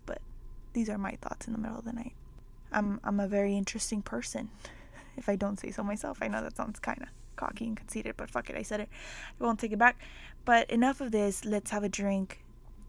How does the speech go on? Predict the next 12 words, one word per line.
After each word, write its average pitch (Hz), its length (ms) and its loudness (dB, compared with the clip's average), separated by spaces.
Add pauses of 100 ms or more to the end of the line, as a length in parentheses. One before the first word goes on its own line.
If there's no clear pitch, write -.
(120)
Then 220 220 6
after 233 220 2
you 233 140 4
have 214 140 2
your 214 100 0
drink 190 280 -6
tonight, 214 340 -8 (1120)
send 196 320 2
me 185 80 2
your 196 140 -2
goals. - 420 -6
Actually, 349 440 6